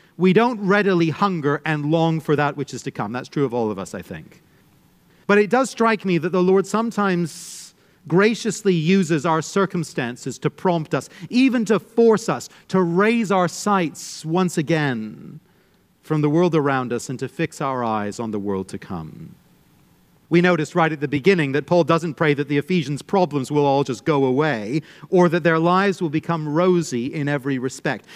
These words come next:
He doesn't actually get into that kind of praying. That's not a very Paul thing to pray. He simply prays that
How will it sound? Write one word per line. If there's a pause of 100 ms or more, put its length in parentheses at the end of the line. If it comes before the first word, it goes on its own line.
(100)
He
doesn't
actually
get
into
that
kind
of
praying.
That's
not
a
very
Paul
thing
to
pray. (300)
He
simply
prays
that